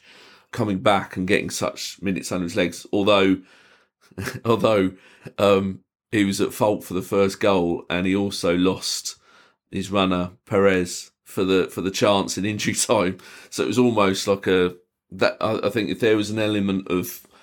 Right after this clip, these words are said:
lack of match sharpness, those two instances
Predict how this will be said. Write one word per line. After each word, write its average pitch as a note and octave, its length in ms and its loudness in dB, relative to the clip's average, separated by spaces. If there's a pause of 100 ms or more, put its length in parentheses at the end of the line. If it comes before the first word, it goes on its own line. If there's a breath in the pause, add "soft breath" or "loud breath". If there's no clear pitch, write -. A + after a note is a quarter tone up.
lack G2+ 240 -4
of F#2 80 -10
match G2 220 -2
sharpness, F#2 600 0
those G2 320 2
two F#2 520 0
instances - 800 -6